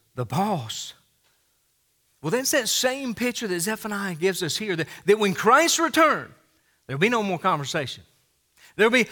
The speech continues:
no one else of, of any importance in the presence of God Almighty himself. All <laughs> will rise. It says, "In that, that day of the Lord." You remember when we, when we were in the book of Joel, and Joel repeatedly used that same terminology, the day of the Lord.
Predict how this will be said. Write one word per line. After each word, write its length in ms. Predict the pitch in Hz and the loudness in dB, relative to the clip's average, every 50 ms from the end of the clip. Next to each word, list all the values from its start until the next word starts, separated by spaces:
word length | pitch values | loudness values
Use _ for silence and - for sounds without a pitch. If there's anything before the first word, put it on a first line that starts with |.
| - - | -4 0
no 240 | 175 190 226 269 302 | 2 4 6 6 6
one 240 | 311 311 294 277 269 | 6 6 6 6 6
else 240 | 269 254 226 - | 6 6 4 4
of, 120 | 220 202 202 | 4 4 4
of 200 | 208 175 175 185 | 4 4 6 6
any 260 | 247 302 320 311 294 | 6 4 4 4 4
importance 600 | 277 240 202 - - 277 277 247 220 180 151 - | 2 2 2 0 0 0 2 2 0 -2 -4 -4
in 120 | 233 196 | -4 -4
the 80 | 185 170 | -4 -4
presence 480 | - - 220 226 226 202 190 202 185 - | -2 -2 0 0 0 0 -2 -4 -4 -4
of 160 | 170 156 151 | -4 -4 0
God 240 | 170 190 190 190 180 | 2 2 2 4 2
Almighty 400 | 170 160 160 175 175 175 160 147 | 2 2 2 2 2 2 0 -2
himself. 680 | 151 156 147 - - 185 165 - - - - - - _ - | -4 -6 -2 0 2 2 2 0 -2 -10 -18 -18 -18 _ 4
All 680 | - 220 262 269 269 262 240 208 170 156 143 139 147 143 - - - | 6 8 8 8 8 8 8 6 6 4 2 0 -2 -6 -10 -6 -6
<laughs> 960 | 180 - - 156 131 - _ _ _ _ _ _ _ _ _ _ _ _ _ | -6 -6 -6 -10 -16 -18 _ _ _ _ _ _ _ _ _ _ _ _ _
will 180 | 143 165 170 | -6 -6 -4
rise. 680 | 160 185 208 247 269 254 196 120 85 - - - - - _ _ _ _ _ _ _ _ _ _ _ _ _ _ _ _ _ _ _ | -4 -4 -4 -4 -6 -6 -10 -12 -14 -16 -20 -20 -20 -20 _ _ _ _ _ _ _ _ _ _ _ _ _ _ _ _ _ _ _
It 80 | - 151 | -2 0
says, 240 | 143 190 185 151 170 | 2 2 4 4 2
"In 140 | 180 170 | 2 2
that, 200 | 160 151 147 143 - - _ _ - | 2 2 0 0 -4 -12 _ _ -4
that 260 | 139 139 135 127 113 | -2 -2 -2 -4 -4
day 380 | 160 175 180 151 131 120 117 113 | -2 -2 0 0 -2 -4 -6 -6
of 180 | - 131 120 | -8 -10 -6
the 100 | 123 131 | -6 -6
Lord." 220 | 135 165 165 151 165 | -4 -2 -2 -2 -2
You 60 | 180 | 0
remember 240 | 190 202 202 190 175 | 0 0 0 -2 -2
when 100 | 165 156 | -2 -2
we, 120 | 156 156 | -4 -4
when 160 | 151 151 156 147 | -4 -6 -6 -6
we 60 | 147 | -6
were 60 | 151 | -6
in 60 | 156 | -6
the 60 | 147 | -6
book 200 | 139 147 151 139 | -6 -6 -6 -6
of 80 | 143 127 | -8 -10
Joel, 460 | 117 110 151 165 165 151 131 123 117 | -6 -4 -2 -2 -2 -4 -6 -8 -8
and 160 | 120 127 135 | -8 -8 -4
Joel 240 | 131 165 175 175 156 | -2 -2 -2 -2 -2
repeatedly 460 | 147 147 - 175 170 143 127 135 143 | -6 -4 -4 -4 -4 -2 -4 -6 -6
used 240 | 139 147 151 147 135 | -6 -6 -6 -4 -4
that 140 | 151 147 151 | -4 -4 -4
same 200 | - 156 151 151 | -4 -6 -6 -6
terminology, 600 | 147 156 147 139 143 147 151 147 139 123 123 139 | -6 -8 -8 -6 -4 -4 -4 -4 -4 -6 -8 -8
the 120 | 127 131 | -8 -8
day 220 | 127 151 151 156 147 | -6 -4 -4 -4 -4
of 100 | 127 117 | -6 -6
the 80 | 139 | -6
Lord. 240 | 143 160 156 147 - | -6 -4 -6 -6 -8